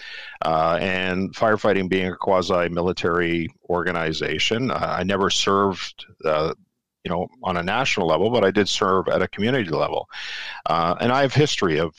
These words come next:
military service in our family. My, my, my grandfather, uh, was, uh, in the Second World War as a merchant mariner. Uh, my wife's, uh, uncle was killed in his last Lancaster mission, uh, over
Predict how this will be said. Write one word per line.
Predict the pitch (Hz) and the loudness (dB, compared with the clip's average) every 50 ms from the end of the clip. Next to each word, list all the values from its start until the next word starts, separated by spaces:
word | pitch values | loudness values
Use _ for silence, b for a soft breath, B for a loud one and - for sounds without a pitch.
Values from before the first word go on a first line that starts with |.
| - - | -8 -2
military | 98 101 95 98 95 - 101 90 82 | 0 2 2 2 2 2 2 2 2
service | - - 107 95 87 82 82 76 - | 2 2 2 2 2 2 0 0 -2
in | 85 78 | -2 -2
our | 80 78 76 | -2 -4 -4
family. | - 85 78 78 80 82 85 82 | -4 -6 -6 -4 -4 -6 -8 -6
My, | - - 87 87 - _ | -4 -4 -4 -4 -6 _
my, | 78 82 82 82 80 - _ _ - - | -6 -4 -4 -4 -6 -8 _ _ -20 -12
my | 82 85 82 85 | -8 -4 -4 -4
grandfather, | - - 90 92 95 90 - - 98 90 87 85 85 82 82 82 82 80 80 | -2 -2 -2 -2 -2 -4 -2 2 4 4 4 4 2 2 2 0 0 0 0
uh, | 82 82 82 80 82 82 - - - | 0 0 0 -2 -4 -6 -8 -10 -12
was, | 85 90 85 80 78 80 78 - - - - | -12 -4 -2 -2 -2 0 -2 -2 -4 -4 -4
uh, | 80 80 - | -4 -6 -4
in | - 95 98 | -2 -2 0
the | 90 - | 0 0
Second | - 98 90 - - 90 87 | 0 -2 -2 -2 -4 -6 -2
World | 85 87 85 87 80 80 | 0 0 0 0 -2 -2
War | 85 92 98 101 107 107 104 104 101 98 - B B B B B B B B | 0 2 4 4 4 4 4 4 2 0 -2 B B B B B B B B
as | - 80 80 - | -4 -2 0 2
a | 90 85 | 0 0
merchant | 85 90 95 95 - - - 90 80 - 76 | 2 2 0 0 0 0 -4 -4 -6 -4 -4
mariner. | 90 92 95 95 98 98 92 92 92 90 90 90 90 87 85 82 - - - | -2 0 2 2 2 2 2 2 2 2 4 4 2 2 0 -2 -6 -10 -8
Uh, | - - - | -8 -8 -6
my | - 82 82 | -6 -6 -4
wife's, | 80 92 95 95 92 - - - - - - | 0 2 2 2 2 0 0 0 -2 -2 -4
uh, | - - - - - | -4 -6 -6 -2 0
uncle | 107 110 117 - 123 110 101 90 | 0 0 0 2 2 2 4 2
was | 85 80 - | 2 0 -2
killed | - - - 117 113 117 117 110 - | -4 0 2 2 4 4 4 2 2
in | 87 78 | 0 -2
his | 80 80 - - | -2 -4 0 0
last | 82 87 98 110 98 117 120 - - - - 87 | 2 2 4 2 2 2 0 -2 -4 -6 -6 -6
Lancaster | 92 92 95 104 104 - - - - 95 92 90 - - 87 85 | -4 -2 -2 -2 -4 -4 -4 -2 -2 -2 -2 -2 -4 -6 -6 -6
mission, | 87 87 90 87 - - 98 92 85 85 87 B B B B B B B B B B B - - | -4 -4 -2 -2 0 0 0 -2 -2 -6 -10 B B B B B B B B B B B -6 -4
uh, | 76 78 78 80 80 - | 0 0 2 0 0 0
over | - 101 98 98 95 87 87 | 2 2 4 4 4 2 0